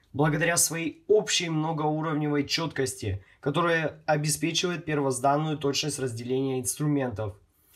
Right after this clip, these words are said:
Честно говоря, каким бы ни было количество инструментов, играющих вместе, будь то это жирные синтезаторные звуки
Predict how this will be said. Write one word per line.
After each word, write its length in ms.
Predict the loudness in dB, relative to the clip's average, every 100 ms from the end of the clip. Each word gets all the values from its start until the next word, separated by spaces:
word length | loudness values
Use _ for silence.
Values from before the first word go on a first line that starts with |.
| -20 -20 _ _
Честно 340 | 2 4 4
говоря, 380 | 4 4 4 2
каким 400 | 2 -4 -4 -4
бы 120 | -2
ни 260 | -2 0 0
было 340 | 0 -2 -2
количество 720 | -2 -2 -2 -2 -4 -4 -2
инструментов, 800 | -2 -2 -4 0 0 0 0 -2
играющих 680 | -2 0 2 2 2 -2 -4
вместе, 640 | -2 0 0 -2 -2 -4 -8 _ -20 -14 2
будь 260 | 2 4
то 40 | 0
это 280 | 0 0 2
жирные 420 | 4 4 4 2
синтезаторные 960 | 2 -2 -2 0 4 4 2 -2 -2
звуки 560 | -2 -2 -4 0 0 -2